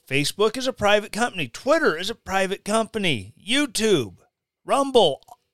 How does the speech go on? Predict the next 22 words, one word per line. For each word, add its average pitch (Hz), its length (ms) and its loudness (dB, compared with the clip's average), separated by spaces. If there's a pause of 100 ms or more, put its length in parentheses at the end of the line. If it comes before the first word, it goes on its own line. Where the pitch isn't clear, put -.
(120)
Parler, 262 640 4
all 233 220 4
of 247 80 -2
these 233 180 -4
are 226 80 -4
private 143 420 -8
companies. 147 640 -10 (1300)
However, 226 640 2 (1600)
at 214 200 -2
what 277 280 4 (120)
point 170 640 -4 (1600)
do 240 160 2
we 220 120 0
have 240 340 2
to 190 100 -6
say, 170 720 2 (1120)
"Okay, 165 520 0 (1120)
governments 269 480 2
were 202 140 -2
instituted 190 680 -2
amongst 151 460 -2
men 131 500 -4